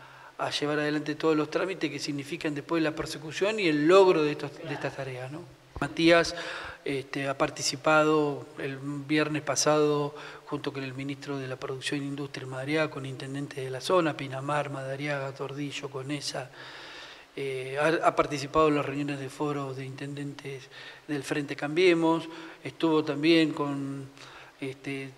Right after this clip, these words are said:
to-, interiorizándose sobre la problemática energética con intendentes en la Municipalidad de General Porredón, de Mar Chiquita, de General Alvarado, de Balcarce, de,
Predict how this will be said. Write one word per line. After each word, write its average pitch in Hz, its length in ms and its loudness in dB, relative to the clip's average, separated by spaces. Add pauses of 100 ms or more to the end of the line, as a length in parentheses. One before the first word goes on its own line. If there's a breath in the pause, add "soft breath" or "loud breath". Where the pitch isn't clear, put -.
(260)
to-, - 160 4
interiorizándose 147 760 0
sobre 139 220 -2
la 135 140 -2
problemática 143 580 -2
energética 143 720 -2
con 139 160 -4
intendentes 139 800 -6
en 131 120 -8
la 135 80 -6
Municipalidad 139 500 -8
de 139 40 -4
General 139 300 -6
Porredón, 147 320 -2
de 143 80 -2
Mar 135 160 -6
Chiquita, 147 480 -6
de 135 180 -6
General 143 380 -4
Alvarado, 143 440 2
de 143 80 -4
Balcarce, 139 640 0
de, 135 140 -10